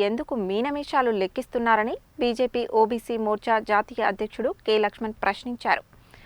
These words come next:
ఎన్టీ రామారావు హయాంలో బీసీలకు స్థానిక సంస్థలలో ముప్పై నాలుగు శాతం రిజర్వేషన్లు కల్పిస్తే, ఎంతో మంది బీసీ నాయకులు రాజకీయంగా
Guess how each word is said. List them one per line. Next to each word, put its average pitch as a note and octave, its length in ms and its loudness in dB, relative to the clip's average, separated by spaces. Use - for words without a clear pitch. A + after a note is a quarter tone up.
ఎన్టీ A3 280 2
రామారావు G#3+ 480 6
హయాంలో G#3 360 4
బీసీలకు F4+ 500 2
స్థానిక A#3 400 6
సంస్థలలో A#3+ 500 0
ముప్పై C4 340 0
నాలుగు B3+ 280 0
శాతం C4+ 260 0
రిజర్వేషన్లు A#3 680 -2
కల్పిస్తే, A3 440 2
ఎంతో F4+ 240 2
మంది C4 220 -2
బీసీ A#3 260 -4
నాయకులు A3 360 0
రాజకీయంగా A3 580 2